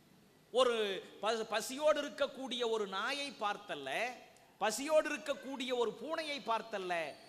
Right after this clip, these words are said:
நீரின்றி இருக்கக்கூடிய ஒரு பயிரை பார்த்த பொழுது கூட இவருடைய மனம் வாடியது என்று சொன்னால், இப்ப ப-, ஒரு நாயோ ஒரு பூனையோ அதனுடைய முகத்திலே நமக்கு தெரியும், அது பசியோடு களைப்போடு இருக்கிறது என்று தெரியும்.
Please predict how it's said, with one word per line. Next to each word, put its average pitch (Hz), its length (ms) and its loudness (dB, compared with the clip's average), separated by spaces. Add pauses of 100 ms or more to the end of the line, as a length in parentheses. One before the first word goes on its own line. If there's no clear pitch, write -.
(120)
நீரின்றி 294 840 -2
இருக்கக்கூடிய 269 920 -4
ஒரு 226 220 4
பயிரை 302 640 2
பார்த்த 277 520 0
பொழுது 233 380 0
கூட 202 520 -2 (880)
இவருடைய 294 560 6
மனம் 294 360 0
வாடியது 269 420 4
என்று 220 280 -2
சொன்னால், 190 720 0 (760)
இப்ப - 140 -8
ப-, 175 460 0
ஒரு 196 180 0
நாயோ 262 520 6
ஒரு 285 180 4
பூனையோ 269 480 2
அதனுடைய 247 460 0
முகத்திலே 269 500 2
நமக்கு 233 360 -2
தெரியும், 262 400 0 (400)
அது 208 180 0
பசியோடு 240 600 2
களைப்போடு 254 520 4
இருக்கிறது 254 400 2
என்று 240 200 -2
தெரியும். 247 420 0